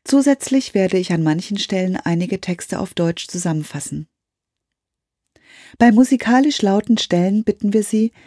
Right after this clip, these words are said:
den Kopfhörer etwas fester ans Ohr zu drücken. Die A D bemüht sich um eine gendergerechte Sprache. Bei Zeitknappheit kann es vorkommen,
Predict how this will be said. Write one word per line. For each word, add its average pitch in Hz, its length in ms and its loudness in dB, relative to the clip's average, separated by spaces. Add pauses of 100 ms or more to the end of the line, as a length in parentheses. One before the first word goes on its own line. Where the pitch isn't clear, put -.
(180)
den 226 140 4
Kopfhörer 190 640 -4
etwas 196 300 -6
fester - 320 -4
ans 151 220 -6
Ohr 151 180 -8
zu - 120 -12
drücken. - 460 -12 (1400)
Die 226 100 6
A 220 100 4
D 233 220 6
bemüht 226 360 4
sich 226 220 -6
um 190 80 0
eine 165 200 0
gendergerechte 175 720 -4
Sprache. 151 560 -8 (640)
Bei 175 140 2
Zeitknappheit 196 800 -4
kann 175 180 -2
es 165 120 -4
vorkommen, 185 640 -4